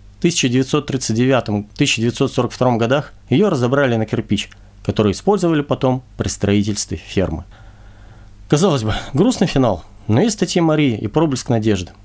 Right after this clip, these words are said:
Во-первых, фруктовый сад Салтыковых все еще плодоносит, и в конце августа можно отведать спелых яблок. А во-вторых,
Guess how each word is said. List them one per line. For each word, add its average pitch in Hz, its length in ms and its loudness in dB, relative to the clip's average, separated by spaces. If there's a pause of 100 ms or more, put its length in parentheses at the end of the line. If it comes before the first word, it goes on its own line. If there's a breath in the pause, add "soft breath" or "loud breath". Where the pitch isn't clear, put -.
(400)
Во-первых, 147 520 0
фруктовый 165 420 0
сад 180 200 0
Салтыковых 165 520 0
все - 120 -2
еще 175 200 0
плодоносит, 175 680 0 (160)
и 104 40 -2
в - 60 -6
конце 110 280 0
августа 110 340 -2
можно 113 280 0
отведать 98 300 -2
спелых 92 380 -2
яблок. 80 320 -4 (360 soft breath)
А 123 80 2
во-вторых, 180 400 0